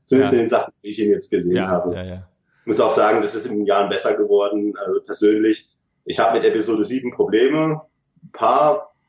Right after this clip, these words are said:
Speaker 1: ich mag den Film, ein paar Probleme hab ich, aber ich muss sagen, der Han Solo in diesem Film ist der beste für mich in der gesamten Saga.
Speaker 2: Okay.
Speaker 1: Weil der einfach, der hat eine gewisse so Gravitas, sagt man, ja, ne? Also so,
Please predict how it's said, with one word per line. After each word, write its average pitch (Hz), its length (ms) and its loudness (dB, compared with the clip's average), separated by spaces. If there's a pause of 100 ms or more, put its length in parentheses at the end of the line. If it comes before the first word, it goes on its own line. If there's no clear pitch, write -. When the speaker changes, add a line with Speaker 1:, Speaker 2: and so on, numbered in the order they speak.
(640)
Speaker 1:
ich - 140 -4
mag 127 180 2
den 143 180 0
Film, 143 500 0
ein - 40 -12
paar 110 160 -4
Probleme 113 300 -6
hab 113 100 -6
ich, - 160 -8
aber 101 140 2
ich 110 60 -6
muss 104 140 -2
sagen, 107 400 2
der 104 120 0
Han 101 120 -2
Solo 107 280 2
in 104 100 4
diesem 104 260 -4
Film 104 300 2
ist - 140 -4
der 82 60 0
beste 98 420 0
für 92 100 -4
mich 95 140 -8
in 92 100 -2
der 90 80 0
gesamten 90 340 -2
Saga. - 500 -2 (180)
Speaker 2:
Okay. 117 340 -8
Speaker 1:
Weil 107 160 2
der 98 100 2
einfach, - 420 0 (100)
der - 100 0
hat 131 100 2
eine 123 120 2
gewisse - 320 -2 (120)
so 107 200 -2
Gravitas, 143 680 0
sagt 135 280 -2
man, 135 260 0
ja, 127 240 -4
ne? 127 160 -6
Also 104 240 2
so, 107 200 4